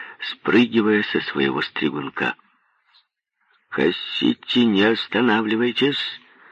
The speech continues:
разъяренно кричал Азимбай, взмахивая плеткой. «Косите, косите, говорю вам». Абды, Сержан и Оскар,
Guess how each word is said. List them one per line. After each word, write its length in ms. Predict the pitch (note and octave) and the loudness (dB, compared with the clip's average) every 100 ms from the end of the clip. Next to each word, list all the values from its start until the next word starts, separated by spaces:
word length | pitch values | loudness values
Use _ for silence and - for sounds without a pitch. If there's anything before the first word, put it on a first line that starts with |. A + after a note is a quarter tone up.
| - - - - | -20 -20 -16 -4
разъяренно 760 | D#2 F2 - F2+ F2 G2 F#2 | 0 0 0 2 2 2 0
кричал 520 | - F2+ - F2+ F#2 - | -2 -2 0 0 -2 -2
Азимбай, 680 | F#2+ F#2 E2+ E2+ D#2 F#2+ G2 - - - | -2 0 0 0 -2 -2 -6 -14 -18 -12
взмахивая 680 | D#2 D2 D2+ D#2+ - D#2+ E2+ | -10 -4 -2 0 -2 -2 -2
плеткой. 580 | - E2 - - E2 - - - - _ _ _ | -2 -4 -4 -6 -6 -8 -20 -20 -20 _ _ _
«Косите, 1080 | - - - - - - F#3+ - C3 A#2+ G#2 _ _ _ _ _ | 0 0 0 -2 -2 0 0 0 0 0 -2 _ _ _ _ _
косите, 800 | - - - - - - G3 - | 0 2 2 0 -6 0 2 4
говорю 360 | D3+ C#3 C3+ A#2 | 4 4 6 4
вам». 400 | G2+ G2 F#2+ F2+ - - _ _ _ _ _ _ _ _ _ _ _ _ _ _ _ _ - | 4 0 -2 -8 -14 -20 _ _ _ _ _ _ _ _ _ _ _ _ _ _ _ _ -6
Абды, 520 | D#2+ - - C3+ F3+ - | -4 -4 -2 2 2 2
Сержан 600 | C3+ B2+ A#2 C#3 D#3 D3+ - | 2 4 4 2 0 -2 -6
и 120 | - E2+ | -2 0
Оскар, 640 | C#3+ - - A2 C#3 - | 0 -4 0 2 2 -2